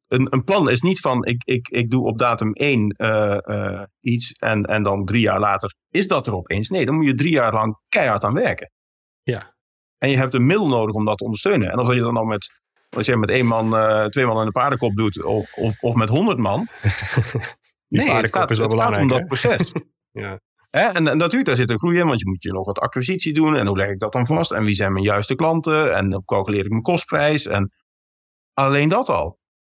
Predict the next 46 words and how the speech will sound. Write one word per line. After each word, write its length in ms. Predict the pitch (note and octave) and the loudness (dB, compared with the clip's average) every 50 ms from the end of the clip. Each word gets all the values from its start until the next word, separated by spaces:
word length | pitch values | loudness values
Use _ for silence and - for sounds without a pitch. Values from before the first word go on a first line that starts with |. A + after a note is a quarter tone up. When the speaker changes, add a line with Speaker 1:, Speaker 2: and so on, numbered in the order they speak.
| _ _ _ _ _ _ _ _ _ _ _ _ _ _ _ _ _ _ | _ _ _ _ _ _ _ _ _ _ _ _ _ _ _ _ _ _
Speaker 1:
Eh, 180 | - - G2+ - - - | -6 -6 -6 -6 -6 -2
hoe 220 | A2 A#2 B2 A#2 | 0 2 2 2
is 80 | A#2 A#2+ | 2 2
mijn 160 | B2 A#2 A#2+ | 2 0 2
bedrijfsstructuur? 760 | A#2+ B2+ D3 E3 G#3+ G#3 - E3 - - A#2+ G2+ F#2 - - _ _ _ | 2 2 2 0 0 0 -2 -4 -2 0 0 0 0 -2 -4 _ _ _
Hoe 160 | - G#2 G#2+ | -6 -4 -2
verdien 220 | A#2 A2 A2 E3 G3+ | -2 -2 -2 0 -2
ik, 140 | G#3+ F3+ - _ _ _ _ _ _ _ _ _ _ _ _ _ - | -2 -4 -6 _ _ _ _ _ _ _ _ _ _ _ _ _ -6
wat 220 | - A2+ A#2+ A#2+ | -2 -2 -2 0
kost 200 | - D#3 D3+ A#2 | 0 -2 0 0
mijn 200 | B2+ A2 G#2+ G2 | 0 0 0 0
bedrijf? 420 | F2 F#2+ G2+ A2+ C#3+ F#3+ A3+ - | 0 0 0 2 2 2 2 0
En, 240 | - - G#2+ G#2 G2 - | -2 -2 0 0 0 -2
en 180 | - F#2+ G#2 | -2 -2 -2
hoe 140 | G2 G#2 A2+ | 0 0 0
verdien 220 | G#2 G#2 A#2 A#2 | 2 2 2 2
ik 100 | A2 G#2 | 2 2
dat 120 | G#2 A2 G2 | 2 0 0
dan 120 | - G2 | 0 -2
terug? 220 | F#2+ - G#3 - - | -2 -2 -4 -2 0
Hè? 120 | A#2 C3 | 0 0
Hoe 180 | E3+ E3 B2+ A2 | 0 0 -2 -2
verdien 180 | G2 G2 G#2+ G#2+ | -2 -4 -4 -2
ik 60 | G2 | -2
mijn 140 | G2+ G2+ G#2+ | 0 0 0
algemene 320 | G#2 G2 F#2 G#2+ A2 G#2+ | 0 0 0 0 0 -2
kosten 300 | - - A3+ - - F2 | -2 -2 -4 -4 -4 -8
terug? 300 | - - F#2 - - _ _ _ _ _ _ _ _ _ | -6 -6 -8 -8 -8 _ _ _ _ _ _ _ _ _
Ook 180 | - E3 D#3+ C3 | -2 0 2 2
dat 160 | E3 F#3+ F#3 | 2 0 0
zijn 220 | - F#3 E3+ D#3 | 0 0 2 2
gewoon 220 | C#3 C#3+ C#3+ C#3+ C3+ | 2 2 2 2 0
al 140 | F#2 G#2+ | 0 -2
vraagstukken. 600 | G2 - D3 F3+ F#3+ - - F#3+ F#3 F#3 G3 F#3+ _ _ _ | 0 0 0 0 0 -2 -4 -6 -4 -4 -4 -6 _ _ _
Hoe 260 | - - G#2 G2 F#2 | -2 0 0 0 0
groot 320 | - - D3+ F#3+ G#3+ G3+ - | 0 0 2 2 2 2 0
of 200 | - C#3 B2 - | -2 -4 -2 -2
hoe 100 | A#2 G#2 | -4 -4
klein 280 | - - - F2+ G2+ C3+ | -2 -2 0 0 0 0
dat 140 | D#3+ B2+ - | 0 -2 -2
je 80 | G#2 | -2
bent, 300 | F#2+ B2+ C#3+ D#3+ - _ _ _ _ | -2 -2 -2 -2 -4 _ _ _ _
je 140 | - G2+ F#2+ | -6 -4 -2
moet 340 | G2 G2+ A2 C3+ F3 F3 - | 2 2 4 4 2 2 0
daarover 500 | A#2+ A#2+ A#2+ A#2+ - A#2 A2+ G#2+ A2 A2 | 0 0 0 0 -2 -4 -4 -2 -2 0
nadenken. 480 | B2 D3+ D3 A2 E2 - - - - | 0 0 0 -2 -4 -6 -10 -16 -20